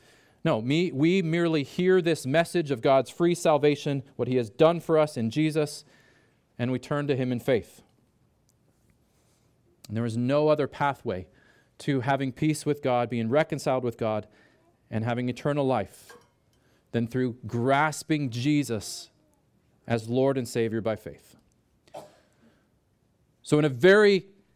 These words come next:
small nutshell, that is Romans one through eleven. There's a lot more there, but that is the summary of chapters one through eleven. Chapter twelve is a transition. In chapter twelve, Paul transitions to the response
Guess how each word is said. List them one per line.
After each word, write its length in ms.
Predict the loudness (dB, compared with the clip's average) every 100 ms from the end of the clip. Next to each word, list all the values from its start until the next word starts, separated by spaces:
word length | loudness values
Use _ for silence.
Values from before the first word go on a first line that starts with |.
| _ _ _
small 400 | -6 4 6 6
nutshell, 640 | 4 2 -2 0 0 -4 -8
that 260 | -2 0 0
is 180 | -2 0
Romans 320 | 0 0 -2
one 260 | 0 0 0
through 200 | 0 2
eleven. 260 | 2 -2 -8 _ _ _ _ _ _ _ _ _ _ _ _ -8
There's 100 | -4
a 40 |
lot 140 | -2
more 160 | -2 -2
there, 180 | -4 -10 _ _
but 240 | -2 -2 _
that 200 | 2 4
is 280 | 4 0 -6
the 140 | -8
summary 480 | -6 -2 0 0 -2
of 60 | 0
chapters 320 | -2 -2 -4
one 200 | -4 -4
through 140 | -2
eleven. 260 | 0 0 -2 -12 -20 _ _
Chapter 420 | 2 2 4 -2
twelve 920 | -4 -8 0 6 6 6 4 4 0 _ _ _
is 160 | -2 -2
a 40 |
transition. 560 | 0 0 2 0 -4 -12 _ _ _ _ _ _ _ _ _ _ _ _ _ _ _ _ _ _ _ _ _ _ -8
In 100 | -2
chapter 320 | 2 2 0
twelve, 400 | 2 2 2 0
Paul 220 | 2 2
transitions 920 | 0 0 0 -2 0 0 0 -2 -4
to 200 | -4 -4
the 120 | -2 -2
response 1120 | -2 -6 -12 -6 0 2 0 -4 -10 -14